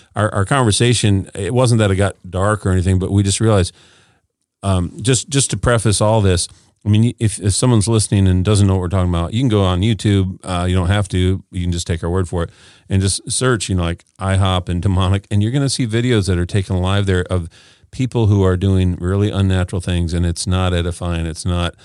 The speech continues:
uh, spiritual, and, and I'll just kinda leave it at that. But they've, they've tied this into things that, you know, you find in, uh, certain Eastern religions, and, and, and it's just, it's spooky. Um, I'll leave it at that.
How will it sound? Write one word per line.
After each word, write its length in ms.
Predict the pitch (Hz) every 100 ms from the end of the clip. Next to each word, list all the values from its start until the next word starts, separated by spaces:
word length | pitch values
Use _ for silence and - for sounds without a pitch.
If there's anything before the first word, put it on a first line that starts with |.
| - _ -
uh, 220 | 87 90
spiritual, 720 | - - 90 85 - 92 82
and, 260 | 92 92 -
and 320 | 95 90 90
I'll 140 | 92 101
just 180 | 98
kinda 140 | 110 98
leave 160 | 98 90
it 40 |
at 60 | 85
that. 260 | 90 87
But 120 | 95
they've, 180 | 95 90 -
they've 180 | 107 101
tied 340 | - 113 117 104
this 220 | 98 -
into 640 | 120 120 - 104 95 87 - - 104 - _ _ -
things 480 | - 120 113 107
that, 240 | 95 98 95
you 80 | 98
know, 80 |
you 100 | 95
find 380 | 92 104 104 101
in, 160 | 95 90
uh, 240 | 87 85
certain 260 | - 98 92
Eastern 420 | 98 98 - 95
religions, 560 | 90 87 92 92 90 85
and, 220 | 87 -
and, 160 | 87 85
and 140 | 90
it's 200 | 85 -
just, 280 | 113 98 - -
it's 180 | 92
spooky. 540 | - - 85 - 82 85 -
Um, 300 | 90 85 87
I'll 100 | 87
leave 180 | 95 98
it 60 | 87
at 100 | 82
that. 200 | 90